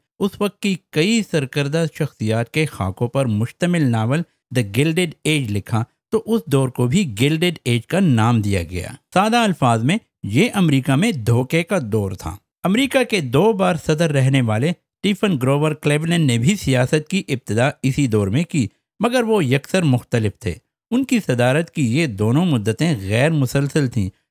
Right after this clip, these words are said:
और ये एजाज़ अमेरिका की तारीख में सिर्फ उन्हीं को हासिल हुआ, मगर और भी बहुत से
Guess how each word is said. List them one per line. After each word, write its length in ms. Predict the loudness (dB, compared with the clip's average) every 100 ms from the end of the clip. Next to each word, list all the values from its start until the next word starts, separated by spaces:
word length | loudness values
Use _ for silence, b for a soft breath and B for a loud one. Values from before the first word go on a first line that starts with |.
| -2
और 160 | -2 -2
ये 220 | -2 0 0
एजाज़ 380 | 0 0 0 -2
अमेरिका 440 | -2 0 0 0 -2
की 180 | -2 -4
तारीख 460 | 0 0 0 0
में 120 | 0 0
सिर्फ 260 | 0 -2 -2
उन्हीं 300 | 0 4 2
को 200 | 2 0
हासिल 400 | 2 2 0 0
हुआ, 220 | 2 0 -4 _ _ -4
मगर 240 | 0 0 0
और 200 | 2 2
भी 160 | 2 2
बहुत 320 | 2 2 2
से 160 | 2